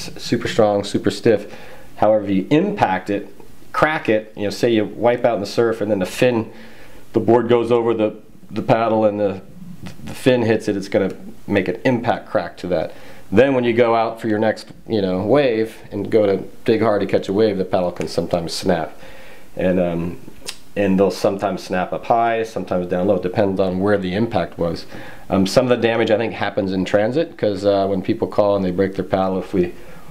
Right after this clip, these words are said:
talk 'em through it, a lot of times they'll, "Oh, I just got to Hawaii, it was my first day out, and I was really bummed," or, "I flew to Fiji, and, you know, it was the first day, I don't know what happened."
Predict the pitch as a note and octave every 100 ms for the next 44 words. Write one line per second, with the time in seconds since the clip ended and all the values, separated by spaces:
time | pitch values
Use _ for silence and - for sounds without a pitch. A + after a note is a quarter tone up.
0 | - - - G#2 G#2 F#2+ - G#2 G2+ F#2+
1 | F#2+ F#2 F#2+ F2+ F#2 F2+ - - - A#2+
2 | B2 A#2+ A#2 - A2+ - G#2 G#2+ G#2+ G2
3 | F2+ F2+ G2+ G2+ - G2 G2+ G2+ G2+ -
4 | F2+ F2 - G2 F#2+ F#2+ F#2 G#2+ G#2 G2+
5 | F#2+ F2 - - - - - E2+ G#2 F#2
6 | F2 B2 G#2+ G#2+ G#2 G2 F#2 E2 F#2 F2+
7 | F2 F2 - G2+ - G#2 G2+ G2 F#2+ F#2
8 | F#2 G#2 G#2 G2 F#2+